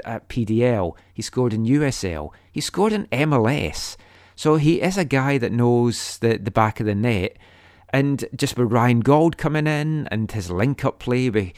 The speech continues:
Christian Dajome, Diber Caicedo, Gauld as well,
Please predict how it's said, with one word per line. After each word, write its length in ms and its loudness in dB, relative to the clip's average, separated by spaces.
Christian 340 -6
Dajome, 720 4
Diber 320 -6
Caicedo, 1160 0
Gauld 400 2
as 120 -4
well, 400 0